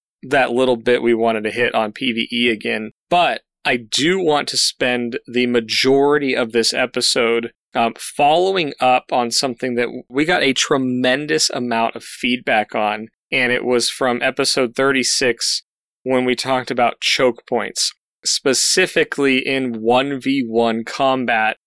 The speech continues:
with another player. Uh, personally, I received a <laughs> tremendous amount of D Ms,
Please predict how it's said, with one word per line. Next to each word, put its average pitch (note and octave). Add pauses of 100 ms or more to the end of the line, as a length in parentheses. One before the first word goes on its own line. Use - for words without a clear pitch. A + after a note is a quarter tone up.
with B2+
another A#2+
player. A2 (520)
Uh, A2+
personally, D#3
I C3+
received C3 (120)
a C3+
<laughs> A#2+
tremendous C3
amount C#3
of B2
D A#2+
Ms, A2+